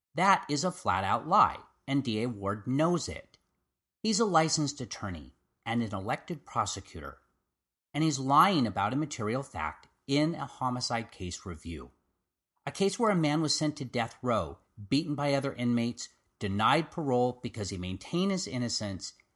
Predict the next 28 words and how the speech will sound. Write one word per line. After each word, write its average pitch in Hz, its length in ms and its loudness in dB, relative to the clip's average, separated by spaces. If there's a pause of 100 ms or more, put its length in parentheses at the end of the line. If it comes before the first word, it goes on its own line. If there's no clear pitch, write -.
(120)
and 117 380 0 (220)
died 98 280 0 (100)
in 92 120 -8
prison. - 340 -14 (1160)
We 160 260 2
not 180 260 6
only 143 240 4
have 78 480 -2 (120)
an 117 80 0
original 131 400 -2
copy 98 400 0
of 85 180 -4
all 147 220 4
twelve 180 400 0
volumes 110 420 0
of 92 120 -10
the 98 60 -14
trial 92 320 -2
transcript, - 760 -4 (520)
but 180 80 4
also 190 320 4
the 156 80 -2
grand 151 320 4
jury 127 360 4 (220)
and 135 120 4
the 143 40 6
nineteen 147 360 4
eighty-one 127 480 4